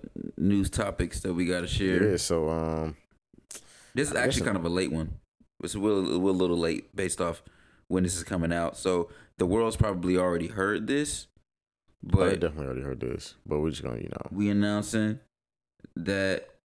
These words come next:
Speaker 1: uh, we've lost an actor, or someone in the industry, someone you might know of from a T V show, and his name is Matthew Perry. Um, what was his, what was his character's name?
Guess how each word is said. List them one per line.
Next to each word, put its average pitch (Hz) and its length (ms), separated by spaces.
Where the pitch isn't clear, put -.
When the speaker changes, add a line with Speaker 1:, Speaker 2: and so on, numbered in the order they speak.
Speaker 1:
uh, 92 320
we've 87 260
lost 87 540
an 87 180
actor, 87 540
or 82 220
someone 90 580
in 85 140
the 80 120
industry, 87 640
someone 92 480
you 90 140
might 85 240
know 87 200
of 87 320
from 90 240
a 87 60
T 90 200
V 87 120
show, 90 440
and 92 160
his 90 120
name 92 240
is 87 120
Matthew 87 360
Perry. 90 500
Um, 85 640
what 98 140
was 117 120
his, 117 160
what 117 240
was 117 120
his 113 120
character's 120 460
name? 120 400